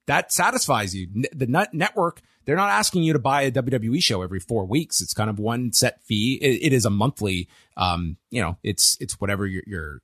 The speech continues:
cost is for a streaming service. But, you know, this is not gonna be a cheap pay-per-view either. Like, it's, it's probably gonna, you know, be forty, fifty bucks, something like that.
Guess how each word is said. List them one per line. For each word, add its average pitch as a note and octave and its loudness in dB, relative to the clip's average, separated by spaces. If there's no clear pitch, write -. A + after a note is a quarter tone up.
cost - 2
is D2 -6
for G2 -6
a D#2 -4
streaming C#3+ 0
service. D#2+ -4
But, G#2 0
you - -2
know, D#3 4
this F3 2
is C#3+ -2
not C#3+ 2
gonna D#3 2
be A2+ 0
a G2+ -2
cheap - 0
pay-per-view G#2+ -4
either. A2 -2
Like, G2 -8
it's, - -12
it's F2 -10
probably B2 2
gonna, F#2+ -2
you G2+ -4
know, D#2 -4
be A2 0
forty, A2 0
fifty G#2+ -4
bucks, G#2 0
something G2+ -2
like E2 -8
that. E2 -6